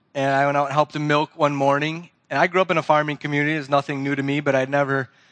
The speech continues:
been a part of the milking part of it. And what I saw kinda scandalized me. Before hooking up the milker onto the cow,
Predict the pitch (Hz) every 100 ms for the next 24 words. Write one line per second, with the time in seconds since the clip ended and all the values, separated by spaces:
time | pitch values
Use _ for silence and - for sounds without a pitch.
0 | _ - 139 156 143 131 139 160 160 139
1 | 143 131 127 131 160 143 139 170 170 151
2 | - 160 156 143 127 - 151 156 139 123
3 | 123 120 120 127 165 180 170 180 175 165
4 | 160 156 143 147 156 170 151 143 143 135
5 | 151 151 143 139